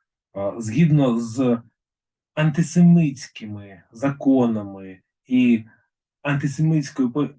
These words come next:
політикою, що проводила, а, російський уряд, євреї мали велику кількість заборон. Наприклад, євреям було заборонено займатися деякими видами діяльності. А, тому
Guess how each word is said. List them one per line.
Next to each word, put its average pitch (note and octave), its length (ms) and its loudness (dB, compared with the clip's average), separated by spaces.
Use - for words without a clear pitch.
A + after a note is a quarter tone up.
політикою, C#3 540 -2
що C#3+ 200 -8
проводила, A#2+ 880 -6
а, A#2 320 -10
російський C#3 540 -4
уряд, E3 400 -2
євреї D3 760 -2
мали C#3+ 340 -6
велику C3+ 460 -8
кількість C3 360 -12
заборон. A2+ 460 -6
Наприклад, C#3+ 560 -6
євреям B2+ 520 -2
було A#2 260 -4
заборонено A2 720 -10
займатися G#2+ 600 -10
деякими G#2 480 -8
видами G2+ 560 -10
діяльності. A2+ 720 -4
А, G#2 560 -2
тому D3+ 720 2